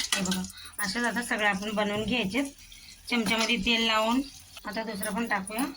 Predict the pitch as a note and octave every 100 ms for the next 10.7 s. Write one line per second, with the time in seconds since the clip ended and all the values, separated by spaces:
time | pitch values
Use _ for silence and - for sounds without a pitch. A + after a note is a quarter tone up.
0 | - - - - - - - - - -
1 | - - - - - - G3+ F#3 F#3+ G#3
2 | A#3 - A#3 G#3 G#3 G#3 A3 G3+ D4 -
3 | - - - B3 C#4 C4+ A#3+ C4 A#3+ A#3+
4 | A#3+ B3 A3+ F#3+ A3 D#4 - - - -
5 | - - - - - - - - - -
6 | - - - - - - A3 A3 A#3+ B3
7 | A#3 G#3+ A3+ B3+ B3 F#3+ - G#3+ G3 C#4
8 | - - - - - - - - - -
9 | - - - - - - - G#3+ - A#3+
10 | A#3 - A3 G#3 A3+ G#3+ A3